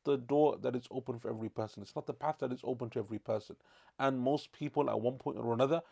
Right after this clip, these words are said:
have to make that conscious decision where they have to sacrifice certain things because they would take them away from the path of Allah Azza wa Jal,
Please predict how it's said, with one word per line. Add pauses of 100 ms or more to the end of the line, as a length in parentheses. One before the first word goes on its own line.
(180)
have
to
make
that
conscious
decision (320)
where
they
have
to
sacrifice
certain
things (340)
because
they
would
take
them
away
from
the
path
of
Allah
Azza
wa
Jal,